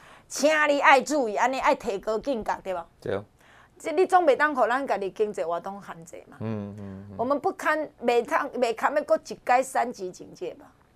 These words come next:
Speaker 2: 对啊，所以这其实上，上大的影响，你讲口罩、洗手，这个都不是大问题啦。
Speaker 1: 嗯。
Speaker 2: 咱即马上惊的关键就是搁恢复到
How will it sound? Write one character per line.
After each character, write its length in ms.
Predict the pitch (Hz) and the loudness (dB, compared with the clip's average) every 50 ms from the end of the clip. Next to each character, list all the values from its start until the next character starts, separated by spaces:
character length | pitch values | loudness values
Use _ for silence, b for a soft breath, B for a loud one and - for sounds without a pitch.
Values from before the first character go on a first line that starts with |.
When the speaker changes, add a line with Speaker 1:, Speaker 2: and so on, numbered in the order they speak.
| _ _ _ _ _ | _ _ _ _ _
Speaker 2:
对 180 | - - 92 | -8 -4 -4
啊， 160 | 90 87 90 95 95 98 | -4 -4 -6 -8 -14 -10
所 200 | - 101 104 107 | -4 -2 0 0
以 320 | 104 101 101 101 98 98 - b b b b b b b b b b b b b b b _ _ _ | 0 0 -2 -6 -8 -10 -12 b b b b b b b b b b b b b b b _ _ _
这 140 | - 120 123 | -2 -2 0
其 100 | 127 117 | 0 -2
实 100 | 107 117 | -2 -2
上， 260 | 110 - 107 101 104 - - - - | -2 -2 -2 -2 -2 -10 -14 -20 -18
上 260 | - - 113 117 110 | -6 -6 -6 -6 -4
大 120 | - 120 120 120 117 | 0 2 4 4 4
的 80 | 110 | 4
影 220 | - 113 117 117 123 | 2 -2 -6 -2 0
响， 240 | 139 135 131 127 127 | 2 2 2 0 -4
你 80 | 131 | -4
讲 560 | 131 131 123 120 120 120 117 117 117 117 110 - - _ _ _ | -4 -4 -4 -4 -4 -8 -10 -10 -12 -14 -14 -18 -20 _ _ _
口 240 | - - 95 92 95 | -10 -8 -8 -8 -8
罩、 240 | - - 139 127 110 | -4 -2 -2 -2 -2
洗 240 | 95 - - 110 | -4 -10 -14 -16
手， 420 | 117 - - 90 87 85 85 87 87 - _ _ _ _ | -12 -10 -8 -8 -8 -8 -10 -12 -14 -18 _ _ _ _
这 120 | _ - | _ -10
个 100 | 117 113 | -8 -6
都 100 | 98 117 | -6 -6
不 120 | 110 95 95 | -8 -8 -10
是 80 | 101 101 | -14 -12
大 180 | - - 101 95 | -8 -6 -6 -6
问 220 | 98 98 95 90 85 | -6 -10 -10 -12 -14
题 200 | - 143 - - | -18 -20 -20 -20
啦。 80 | - - | -18 -16
Speaker 1:
嗯。 80 | 208 196 | -12 -10
Speaker 2:
咱 120 | 98 113 | -10 -8
即 80 | 113 127 | -6 -6
马 280 | 127 131 131 127 123 - b b b b b b b b b b b b b b - - _ | -4 -4 -4 -6 -6 -8 b b b b b b b b b b b b b b -16 -16 _
上 240 | - - 113 110 110 | -8 -6 -6 -6 0
惊 100 | - 147 151 | 2 2 4
的 120 | 147 143 127 | 4 2 0
关 280 | - - 113 110 110 | 0 0 0 0 0
键 180 | 101 104 101 98 | -6 -8 -8 -6
就 100 | 95 95 | -6 -8
是 200 | 90 92 92 95 | -8 -10 -10 -6
搁 180 | 98 123 123 | -2 -2 -2
恢 180 | 113 - 107 101 | 0 0 -2 -2
复 140 | 101 95 92 | -2 -4 -6
到 480 | 90 95 95 92 90 87 82 80 - | -6 -6 -6 -4 -4 -6 -6 -8 -10